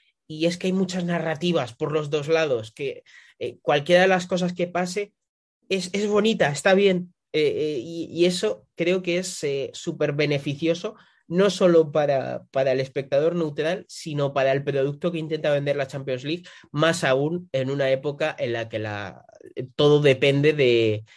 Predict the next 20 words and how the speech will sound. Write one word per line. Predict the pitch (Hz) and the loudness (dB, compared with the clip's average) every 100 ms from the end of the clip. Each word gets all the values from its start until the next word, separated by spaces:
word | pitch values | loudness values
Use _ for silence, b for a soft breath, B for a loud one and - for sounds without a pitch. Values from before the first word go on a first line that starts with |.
| b b _ | b b _
de | - 120 123 113 110 | -16 -4 0 0 0
qué | 139 | 0
va | 135 | 0
a | 131 | 0
pasar | 127 143 117 - | -4 -4 -6 -4
con | 131 | -4
el | 123 | -2
tema | 131 131 | -2 -2
del | 127 | -2
monopolio | 127 123 117 139 127 | -2 -4 -2 0 0
de | 120 | 0
la | 117 | -4
Superliga | 123 147 135 147 143 | -8 -8 -6 -4 -2
o | |
no | 131 120 | -2 -4
monopolio | 117 113 113 123 139 | -6 -8 -4 -4 -4
que | 143 107 104 | -6 -10 -8
saldrá | 110 107 113 | -6 -2 0
el | 110 | 0
veredicto | 110 104 107 104 - 101 | 0 -2 -4 -8 -8 -8